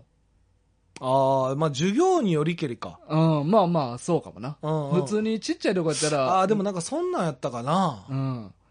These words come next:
Speaker 1: 先生によったかも。
Speaker 2: まあまあ、そうやな。
Speaker 1: うんうんうん。
Speaker 2: やけど、今はもう、
Speaker 1: うん。
Speaker 2: 後ろになんかパネルあって、
Speaker 1: またパネル。
Speaker 2: 学生証かざしたら、
Speaker 1: うお、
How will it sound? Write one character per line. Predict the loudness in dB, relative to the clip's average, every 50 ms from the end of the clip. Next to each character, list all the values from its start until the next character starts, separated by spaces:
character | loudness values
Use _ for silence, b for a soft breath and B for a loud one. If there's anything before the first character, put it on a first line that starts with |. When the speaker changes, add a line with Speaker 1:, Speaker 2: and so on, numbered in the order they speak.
| _ _
Speaker 1:
先 | -4 -2 0 0 0 0
生 | 0 0
に | 0 0
よ | 0 -2
っ |
た | -2 -6 -8
か | -8 -10
も。 | -12 -14 -16 -18 -12
Speaker 2:
ま | -2 2 4 4
あ | 4 4
ま | 2 2
あ、 | 2
そ | 2 0 2
う | 2
や | 2
な。 | 2 2
Speaker 1:
う | 2
ん |
う | 2
ん |
う | 2
ん。 | 2 0 -4 -6 -6 -6 -4
Speaker 2:
や | -4 -2
け | 0 2 2
ど、 | 4 4 4 4 4 0 -4 -10 _ _ _ _ -2
今 | 0 2 4 4 4
は | 4 2 0
も | -2 -4 -4 -4 -6 -6 -8 -10 -10
う、 | -10
Speaker 1:
う |
ん。 | -8 -8 -10 -12 _ -6
Speaker 2:
後 | -4 -4 -2 -2 0 0 0
ろ | -2
に | -4
な | -8
ん | -12
か | -12 -8
パ | -6 -4 -2
ネ | -2 -2
ル | -4 -6 -8
あ | -10
っ | -14
て、 | _ _ -18 -12 -4 0
Speaker 1:
ま | 2 2 2
た | 2 -2 -6
パ | -6
ネ | -4
ル。 | -2
Speaker 2:
学 | -2 -2 -2 -4 -6
生 | -4 -2 -2 -2 -2
証 | -2 -4 -4 -6 -4
か | -6 -8 -8
ざ | -8 -10
し | -12 -14
た | -14 -12
ら、 | -10 -10
Speaker 1:
う | -12 -6 -2 0
お、 | 2 2 0 -2